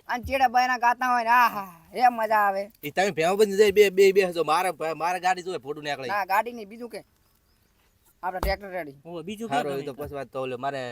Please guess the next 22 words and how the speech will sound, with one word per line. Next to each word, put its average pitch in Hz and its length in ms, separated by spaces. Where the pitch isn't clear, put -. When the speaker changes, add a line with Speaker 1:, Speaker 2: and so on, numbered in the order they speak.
Speaker 2:
ઓલે 107 120
બુલેટમાં 143 460
એન્ટ્રી 131 240
પડી. 127 200
Speaker 1:
એલા, 277 440
બુલેટમાં 240 520
ના 220 180
હોય, 214 200
ના. 202 460
અમે 226 140
Speaker 2:
તો 254 60
શામાં 240 200
Speaker 1:
ફોટો 233 120
Speaker 2:
હોય? 202 60
Speaker 1:
નહીં 269 180
પાડ્યું. 233 280
આપણે 254 240
એવું 311 220
કઈ 349 120
રાખવાનું 294 520
જ 311 60
નહીં. 254 260